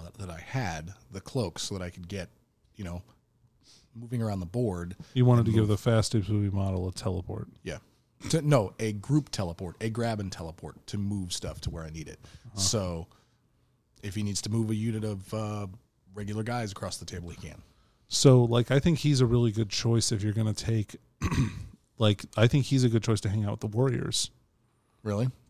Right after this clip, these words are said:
Speaker 2: Yeah, 'cause n-, Cryptex give a plus one to reanimation protocols for units within six.
Speaker 1: Mm-hmm.
Speaker 2: And since you have sixty warrior models, they're gonna be the units that get,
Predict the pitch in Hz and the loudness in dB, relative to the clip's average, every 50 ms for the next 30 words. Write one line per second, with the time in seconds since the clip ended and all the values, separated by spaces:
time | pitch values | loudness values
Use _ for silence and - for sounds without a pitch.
0 | _ _ - - 131 131 127 120 - 139 123 113 131 135 160 - - - - - | _ _ -4 2 6 6 6 6 6 4 4 4 4 2 2 0 -4 -10 -2 2
1 | 156 151 - - 175 156 - - - 135 127 123 113 - - - 120 - - 127 | 2 2 4 2 2 2 2 2 4 4 4 4 4 2 2 2 4 4 4 4
2 | 117 113 110 113 107 104 104 101 101 101 104 - - 123 110 131 131 135 131 - | 4 4 4 2 2 2 2 2 2 0 0 0 0 0 2 2 2 2 2 2
3 | - 143 143 143 - - - - - _ _ - 139 135 135 139 143 - - - | 0 0 0 0 0 -2 -4 -6 -10 _ _ -2 0 0 2 2 0 -2 -2 -4
4 | - - 147 139 - - 151 147 - - - - 110 98 85 107 120 131 135 - | -2 -2 -2 0 0 0 0 0 0 -2 -4 -2 -2 -2 0 0 0 -2 -2 -6
5 | _ _ _ _ _ - 120 110 - 131 120 - - 120 104 - 127 123 117 107 | _ _ _ _ _ -2 0 2 2 2 0 2 2 0 2 2 2 0 2 2
6 | - - - 120 - - - 123 110 101 101 101 104 110 113 120 123 123 123 127 | 2 2 2 2 0 2 2 4 4 4 4 2 2 2 2 2 2 2 4 2
7 | 135 139 135 - - - 107 104 110 113 110 104 104 104 101 107 101 104 104 101 | 2 2 0 0 0 0 0 2 2 2 2 2 0 0 -2 -2 -4 -2 -2 -2
8 | 98 98 95 - - - - 123 - - 110 104 104 | -2 -2 -4 -4 -6 -6 -8 -8 -6 -4 -4 -2 -4